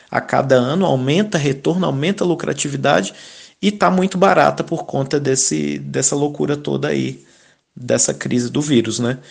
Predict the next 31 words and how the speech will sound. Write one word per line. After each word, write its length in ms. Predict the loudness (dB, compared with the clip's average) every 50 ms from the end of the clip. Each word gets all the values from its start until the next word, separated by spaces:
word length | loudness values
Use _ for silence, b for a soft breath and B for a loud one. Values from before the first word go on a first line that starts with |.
| B B B B
Então 120 | -4 -2 0
eu 100 | 0 0
comprei, 680 | 0 0 0 0 0 0 0 2 2 2 2 0 0
eu 60 | -2
fiz 240 | -2 0 0 -2 -2
duas 320 | 0 2 2 2 2 2 0
compras 440 | 0 0 0 0 0 0 -2 -2
de 100 | -2 -2
Itaú, 380 | -4 0 2 2 4 4 4 4
ela 140 | 4 2 0
caiu 560 | 2 2 2 2 2 2 4 4 4 4 2
nesse 240 | 0 0 0 0 0
circuit 400 | 2 0 0 -2 -2 -4 -4 -4 -2
break 300 | -2 0 0 0 -2 -6
que 40 | -8
tá 100 | -6 -6
acontecendo, 720 | -6 -6 -8 -6 -4 -2 0 0 0 0 0 -2 -4 -6 B B B B B B B B B B B
caiu 200 | -4 0 0 2
bastante 520 | 4 4 2 2 0 -4 -4 -4 -4 -4 -2
pra 220 | 0 2 2 2
nove 460 | 0 -2 0 2 4 2 2 2 -2
e 20 | -8
pouco, 580 | -10 _ -4 0 2 2 2 0 -4 -16 -20 _ _ _ _ _ _ _ _ _ _ -6
próximo 380 | -2 -2 -2 -2 -2 -4 -4 -4
de 100 | -4 -4
nove 320 | -2 0 0 -2 -2 -4
reais, 420 | -8 -8 -8 -6 -4 -4 -4 -4 -4
nove 280 | -4 -4 -2 -2 -2
e 40 | -4
alguma 220 | -4 -4 -4 -6
coisa, 380 | -6 -6 -8 -8 -6 -6 -8